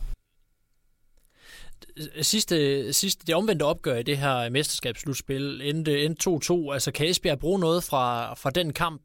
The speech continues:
Altså, er der nogle, øh, nogle, øh, lektier eller nogle, øh,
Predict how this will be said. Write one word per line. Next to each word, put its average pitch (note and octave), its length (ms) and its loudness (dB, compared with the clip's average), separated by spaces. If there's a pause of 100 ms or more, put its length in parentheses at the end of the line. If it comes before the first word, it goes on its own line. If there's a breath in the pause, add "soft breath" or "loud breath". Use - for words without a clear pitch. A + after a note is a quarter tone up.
Altså, C3+ 160 -6
er D3 60 0
der C#3 100 -2
nogle, C#3 300 2
øh, B2+ 360 0
nogle, C3 320 -2
øh, B2+ 100 0
lektier B2+ 540 0
eller B2 420 -6
nogle, A#2+ 500 -6
øh, A#2 180 -8